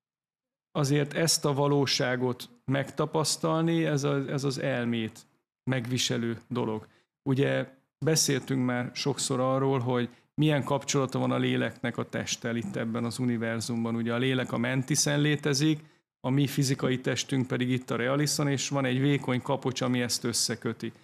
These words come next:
Ezek a paranormális zavarok ezt teszik próbára. Ha pedig ugye zavar van a lelkem és a fizikai létezésem között, akkor előbb-utóbb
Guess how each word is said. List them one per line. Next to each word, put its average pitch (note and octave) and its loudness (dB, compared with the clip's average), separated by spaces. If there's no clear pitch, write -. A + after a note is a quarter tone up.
Ezek C#3 0
a D3+ 2
paranormális C3+ 4
zavarok C3 0
ezt B2 -2
teszik A#2+ -2
próbára. A2 -6
Ha C#3 -2
pedig C3+ 2
ugye C#3 4
zavar D3 4
van C3 2
a C3 2
lelkem C3 0
és A#2+ -2
a A#2+ -2
fizikai B2+ 0
létezésem B2 0
között, D3 0
akkor C#3 0
előbb-utóbb C#3 2